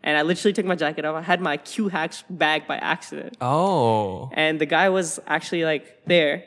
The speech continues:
Speaker 1: And he's like, "Oh, yeah, you went to Q Hacks?" And, um, I'm like, "Yeah. Well, how'd you know about it?" And we, we, this was a twenty-five minute interview. And we started talking about it. And turns out the guy's boss, um,
Speaker 2: Mm-hmm.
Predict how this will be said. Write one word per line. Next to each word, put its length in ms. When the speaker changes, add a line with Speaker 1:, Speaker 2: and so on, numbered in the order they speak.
Speaker 1:
And 100
he's 140
like, 200
"Oh, 160
yeah, 200
you 140
went 140
to 60
Q 200
Hacks?" 420
And, 680
um, 600
I'm 100
like, 180
"Yeah. 320
Well, 480
how'd 140
you 80
know 140
about 220
it?" 120
And 120
we, 200
we, 180
this 220
was 120
a 40
twenty-five 340
minute 120
interview. 300
And 440
we 100
started 260
talking 320
about 220
it. 180
And 260
turns 280
out 220
the 80
guy's 640
boss, 580
um, 280
Speaker 2:
Mm-hmm. 120